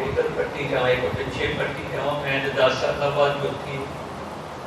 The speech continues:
کسی کو میں دوجے پاؤ جی بھی جانا ہے، میں رب کو پاس بھی کرنا، میں ادھر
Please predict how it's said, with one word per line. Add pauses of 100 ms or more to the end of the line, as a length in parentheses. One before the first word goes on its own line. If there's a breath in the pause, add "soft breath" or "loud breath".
(1080)
کسی
کو
میں
دوجے (140)
پاؤ (140)
جی
بھی
جانا
ہے،
میں
رب
کو
پاس (100)
بھی (100)
کرنا،
میں
ادھر